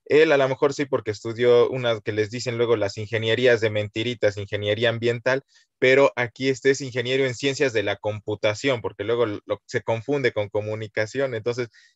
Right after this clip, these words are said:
va a estar viendo este video y seguramente me,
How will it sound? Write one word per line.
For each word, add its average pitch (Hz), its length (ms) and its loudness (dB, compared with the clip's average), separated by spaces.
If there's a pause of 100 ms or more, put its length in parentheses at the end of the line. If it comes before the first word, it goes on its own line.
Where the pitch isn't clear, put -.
(220)
va 127 180 0
a 139 40 2
estar 147 260 4
viendo 156 240 4
este 143 200 4
video 143 220 -2
y 160 60 -2
seguramente 123 680 -2
me, 104 220 -4